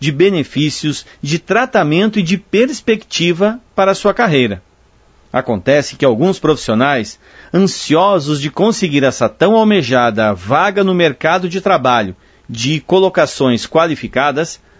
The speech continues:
acaba cometendo erros. O primeiro erro é achar que ficar desempregado é o melhor caminho para conseguir uma vaga qualificada. Preste atenção. Os recrutadores, os profissionais de gestão de pessoas, de recursos humanos,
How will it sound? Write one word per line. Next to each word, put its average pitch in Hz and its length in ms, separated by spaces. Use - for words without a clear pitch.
acaba 143 360
cometendo 170 520
erros. - 480
O - 60
primeiro 139 420
erro 127 300
é 170 100
achar 170 440
que - 120
ficar 151 440
desempregado 180 840
é 185 80
o 208 60
melhor 208 300
caminho 185 420
para 208 260
conseguir 214 540
uma 220 180
vaga 156 380
qualificada. 147 760
Preste 139 240
atenção. 139 520
Os 110 200
recrutadores, 135 920
os 139 140
profissionais 135 800
de 127 120
gestão 127 400
de 143 120
pessoas, 143 500
de 127 100
recursos 139 600
humanos, 131 540